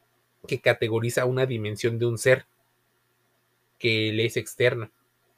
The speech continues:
Y añadimos que mujeres consideradas feas pueden poseer otras actitudes y cualidades que son apreciadas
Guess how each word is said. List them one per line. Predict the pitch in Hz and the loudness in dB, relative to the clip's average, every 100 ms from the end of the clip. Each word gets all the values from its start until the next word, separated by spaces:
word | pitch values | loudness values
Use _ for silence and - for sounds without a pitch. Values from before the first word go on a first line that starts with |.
| _ _ _ _ _ _ _ _ _ _ _ _ _ _ _ - | _ _ _ _ _ _ _ _ _ _ _ _ _ _ _ -8
Y | 139 131 | 4 6
añadimos | 117 117 110 123 127 120 139 - _ | 6 4 0 -2 -4 -4 -6 -8 _
que | - 139 123 - _ _ _ _ _ - | 0 0 -2 -12 _ _ _ _ _ -4
mujeres | 190 190 143 120 127 - _ _ - | 0 2 2 2 -4 -16 _ _ -6
consideradas | 147 143 123 113 113 113 - _ | -4 -2 0 0 0 -2 -6 _
feas | - 151 127 127 - _ | -2 2 4 2 -4 _
pueden | 131 120 131 | -2 0 -2
poseer | 127 113 - 110 113 - | -4 -8 -4 -2 -2 -4
otras | 143 175 156 | -4 -4 -4
actitudes | 147 - 107 120 139 - | -6 -8 -10 -8 -8 -8
y | 123 | -14
cualidades | 104 104 104 110 139 | -12 -10 -8 -6 -6
que | - | -8
son | - 143 | -10 -8
apreciadas | 165 - 113 - 120 139 - | -8 -10 -10 -2 -2 -2 -8